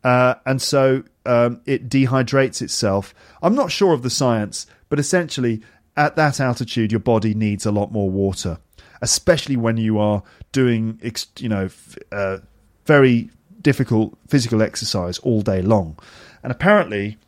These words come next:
they needed about four to five litres of water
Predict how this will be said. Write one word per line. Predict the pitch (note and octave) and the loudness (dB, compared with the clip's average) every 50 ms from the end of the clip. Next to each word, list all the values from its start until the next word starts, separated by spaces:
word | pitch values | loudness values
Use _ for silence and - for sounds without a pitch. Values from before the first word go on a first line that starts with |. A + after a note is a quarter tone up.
| _ _ _ _ _ _ _ _ _ _ _ _ _ | _ _ _ _ _ _ _ _ _ _ _ _ _
they | C3+ C3+ | -2 -2
needed | C3+ C#3 D3+ D3 C#3 C3+ C3 | 0 0 0 0 0 0 0
about | B2 - C3 B2 - - - | 0 0 0 0 0 -4 -8
four | - - E3 D#3+ E3 D#3+ D#3+ D#3+ D3+ | -8 -4 0 0 2 2 2 0 0
to | - C#3 | -2 -8
five | - - - D3+ C#3+ C#3 C#3 B2+ A#2 | -12 -6 -2 0 0 2 0 0 0
litres | A#2+ A#2+ B2+ B2 A#2+ A#2 - - G2+ F#2 F2+ - - | 0 0 0 0 -2 -4 -6 -6 -6 -6 -6 -6 -8
of | - A2+ G2+ - | -10 -10 -8 -4
water | A2 G#2 G2+ G2 - - G2+ G2 - | -4 -4 -4 -4 -4 -4 -4 -4 -4